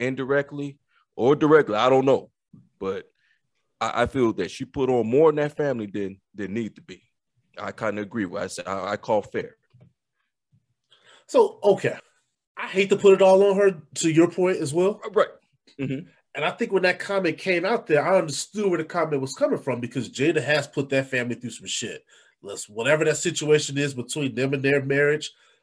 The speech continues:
Speaker 2: I'm gonna let that be, 'cause I don't, I don't start
Speaker 1: Mm-hmm.
Speaker 2: commenting on people's internal workings and their situations.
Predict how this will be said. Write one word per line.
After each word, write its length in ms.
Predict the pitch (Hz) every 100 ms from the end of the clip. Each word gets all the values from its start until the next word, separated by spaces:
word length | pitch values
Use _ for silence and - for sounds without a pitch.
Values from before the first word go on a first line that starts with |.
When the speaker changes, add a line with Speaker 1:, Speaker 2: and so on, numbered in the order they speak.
| -
Speaker 2:
I'm 140 | 208
gonna 100 | 196 156
let 180 | 156 156
that 280 | 143 -
be, 220 | 135 123 -
'cause 180 | 107
I 40 | 117
don't, 180 | 156 147
I 40 |
don't 260 | 165 165 160
start 240 | - 165
Speaker 1:
Mm-hmm. 80 | 131
Speaker 2:
commenting 380 | 160 151 143 131
on 120 | 131
people's 540 | 131 165 135 131 123 -
internal 480 | 139 135 147 131 131
workings 300 | 131 131 120
and 80 | 120
their 100 | 123
situations. 560 | - 135 131 113 -